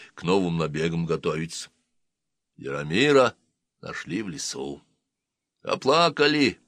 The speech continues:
похоронили по русскому обряду. Погиб юный князь, а слова его об объединении городов русских для борьбы с захватчиками-татарами остались в памяти народной.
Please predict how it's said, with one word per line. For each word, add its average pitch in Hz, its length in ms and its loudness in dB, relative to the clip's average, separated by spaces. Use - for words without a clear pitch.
похоронили 92 760 0
по - 140 -8
русскому 87 480 -4
обряду. 85 500 -2
Погиб 82 560 0
юный 87 360 -4
князь, - 680 -6
а 92 200 0
слова 82 680 2
его 185 680 2
об 98 300 2
объединении 98 1200 0
городов 151 520 -6
русских 120 480 -6
для - 120 -10
борьбы 107 380 2
с 78 40 -6
захватчиками-татарами 98 1300 0
остались 131 920 -2
в - 100 -10
памяти 117 460 -6
народной. 107 520 -10